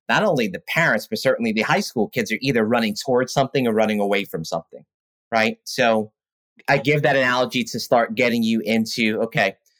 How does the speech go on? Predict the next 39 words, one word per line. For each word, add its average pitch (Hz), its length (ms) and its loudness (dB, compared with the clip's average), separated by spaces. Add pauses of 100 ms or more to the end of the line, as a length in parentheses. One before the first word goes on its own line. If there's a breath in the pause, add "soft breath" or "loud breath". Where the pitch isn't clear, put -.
Stephanie's 120 540 -2
reconciling 113 680 2
all 113 240 4
of 110 60 -8
these 113 260 -6
things, 117 520 -2
you 117 100 -2
know, 110 180 4
between 110 600 -2 (800)
how 117 200 2
her 117 100 2
grandparents 117 720 0
are 123 40 -2
living 117 360 0
and 101 140 -2
what 107 180 2
her, 110 360 0
her, 120 180 -2
the, 117 160 -2
the 110 120 -2
messages 113 460 -2
from 123 120 -4
your 117 100 2
parents. 123 460 0 (400)
Start - 360 2
walking 151 440 2
us 139 160 -2
through 135 520 0 (280)
how 147 120 4
you 156 160 0
started 139 560 2 (560)
working 147 420 2
with 139 120 4
those 131 200 2
competing 127 500 0
messages 113 560 0
from 107 400 2 (640)
college 127 400 2
on. 139 320 0